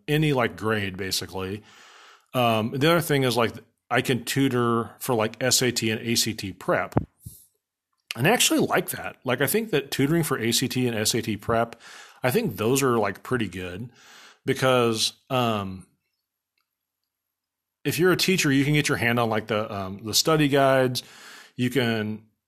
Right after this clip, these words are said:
have, like, flexibility with when you, like, meet the kids. You could do it in the summer. You could do it on the weekends. Um, and, and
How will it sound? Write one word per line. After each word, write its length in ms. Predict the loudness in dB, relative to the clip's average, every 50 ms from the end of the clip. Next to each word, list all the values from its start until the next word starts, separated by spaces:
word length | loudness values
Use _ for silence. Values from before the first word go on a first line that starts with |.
| _ _ _ _ -4
have, 180 | -2 0 2 2
like, 140 | 2 0
flexibility 640 | 2 0 0 0 0 -2 0 0 2 2 2 2 0
with 180 | 0 -2 -2 -2
when 160 | -2 -2 -2
you, 160 | -2 -2 -4
like, 240 | -4 -6 -6 -6 -4
meet 240 | -2 -2 -2 0 -2
the 80 | -4
kids. 420 | -4 0 0 2 2 2 0 0 -4
You 80 | -6
could 120 | -6 -4 -2
do 120 | -2 -2
it 60 | -2
in 120 | -4 -4 -4
the 80 | -4
summer. 420 | -2 0 2 2 2 2 2 2 0
You 100 | 0 -2
could 120 | -2 -4
do 80 | -4 -4
it 40 | -4
on 60 | -4
the 80 | -4
weekends. 640 | -2 -2 -2 -2 -2 -2 -2 0 -2 -2 -4 -4 -8 -10 -12 -20 -20 -20 -20 -20 -20 -20 _ _ _ _
Um, 460 | -6 -4 -2 -2 -4 -4 -6 -8 -12 -16 _ _ _ -20 _ _ _ _ _ _ _ _ _ _ _ _ _ _ _ _ _ _ _ _ _ _ _ _ _ _ _ _
and, 200 | -2 -2 -2 0 0
and 320 | 0 0 0 0 -2 -4